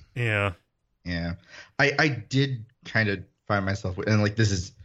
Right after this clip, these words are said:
Speaker 2: this is a weird thing to find yourself wishing in a movie theater,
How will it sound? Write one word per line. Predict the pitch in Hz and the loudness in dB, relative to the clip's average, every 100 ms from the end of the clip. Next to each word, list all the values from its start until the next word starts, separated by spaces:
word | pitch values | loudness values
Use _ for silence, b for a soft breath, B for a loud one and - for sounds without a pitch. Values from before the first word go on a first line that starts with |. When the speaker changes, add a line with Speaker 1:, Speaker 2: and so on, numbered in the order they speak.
| b _ | b _
Speaker 2:
this | 113 | 4
is | 113 107 | 4 6
a | |
weird | 95 90 98 104 95 | 2 2 2 4 2
thing | 90 107 101 | 2 2 2
to | 92 | 0
find | 95 98 92 | 0 0 0
yourself | 92 104 90 - | 0 0 0 2
wishing | 101 104 98 | 2 4 2
in | 92 | 2
a | |
movie | 87 101 107 90 | 4 4 2 0
theater, | 92 87 87 87 85 | 0 2 4 4 2